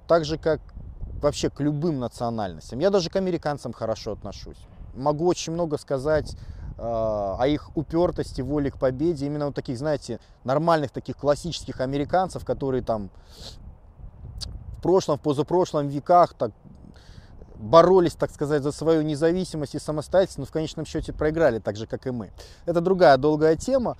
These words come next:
К-, у каждого народа есть свои герои, свои сильные соотечественники.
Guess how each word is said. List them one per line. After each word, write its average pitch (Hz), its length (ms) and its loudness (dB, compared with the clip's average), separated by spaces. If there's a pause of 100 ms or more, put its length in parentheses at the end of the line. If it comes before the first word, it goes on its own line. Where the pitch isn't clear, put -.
(200)
К-, - 140 -14
у 139 40 -4
каждого 180 400 4
народа 175 420 4
есть 175 240 0
свои 165 240 0
герои, 165 460 2
свои 156 300 0
сильные 156 640 -4 (1160)
соотечественники. 117 1000 -2